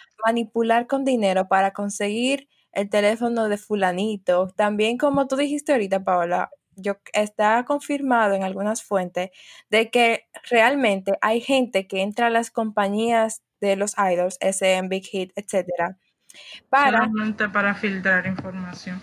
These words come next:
Speaker 1: para filtrar información, y que es algo que el empleador no puede darse cuenta a la prim-, al, al principio, porque yo puedo parecer una persona muy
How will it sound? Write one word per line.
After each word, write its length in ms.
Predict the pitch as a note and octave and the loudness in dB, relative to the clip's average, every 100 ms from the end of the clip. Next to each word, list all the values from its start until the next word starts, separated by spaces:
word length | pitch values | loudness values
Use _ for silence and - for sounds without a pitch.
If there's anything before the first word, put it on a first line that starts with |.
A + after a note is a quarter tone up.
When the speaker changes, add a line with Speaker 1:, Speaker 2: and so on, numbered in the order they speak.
| - | -8
Speaker 1:
para 200 | B3+ B3 B3 | -2 0 0
filtrar 340 | B3+ B3 A#3 | -2 0 2
información, 560 | B3+ C#4 C4 C4 C#4+ D4+ | 2 -2 -2 0 -2 -2
y 140 | C#4 | -4
que 120 | B3 C#4 | -2 -2
es 80 | D4+ | 0
algo 260 | D#4+ D#4+ | 0 -2
que 400 | - D#4 D4 C#4+ - | 0 0 2 -2 -2
el 180 | C4 C4+ | 0 2
empleador 880 | C4 C4 B3+ B3 A#3+ C4 A#3 B3 - _ _ - - | 0 0 2 2 2 2 0 -2 -8 _ _ -20 -6
no 240 | B3 C4 | -6 -4
puede 500 | C4+ D#4 D4+ D4 D4 - _ | 0 2 4 2 0 -4 _
darse 380 | - C#4+ D4 B3+ | 0 0 -2 -4
cuenta 440 | C4 D4+ D4+ G#3 | 0 0 2 2
a 180 | G3 G#3+ | 2 2
la 140 | G#3+ | 0
prim-, 280 | G#3 A3 A3 G#3+ _ | 0 -2 -4 -8 _
al, 220 | G#3+ G#3+ G#3+ | -6 -4 -4
al 120 | A3 | -6
principio, 520 | A#3 A#3 - D#4+ C#4 | -6 -4 -4 -2 -2
porque 260 | A3 G#3+ A#3 | -2 -2 -2
yo 160 | A#3+ | 0
puedo 220 | C#4 C#4+ C#4 | 2 2 2
parecer 340 | B3+ C4 B3+ | 0 0 -4
una 180 | B3+ B3+ | -4 -2
persona 760 | A#3+ A#3 B3 A#3+ A#3+ A3+ G#3+ G#3+ - - D4 - | -2 -2 -2 -2 0 0 -2 -6 -20 -20 -16 -4
muy 800 | A#3+ B3+ C4+ C#4+ C#4 B3+ A#3 | 2 4 4 2 -2 -4 -6